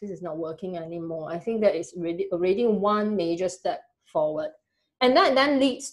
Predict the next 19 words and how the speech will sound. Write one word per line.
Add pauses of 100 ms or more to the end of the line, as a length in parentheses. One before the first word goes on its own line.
(120)
to (160)
the
second
step,
refresh
the
lens. (720)
So
refresh
the
lens (560)
talks
about
weeding
out (440)
and
uncovering (160)
biases, (500)
prejudices,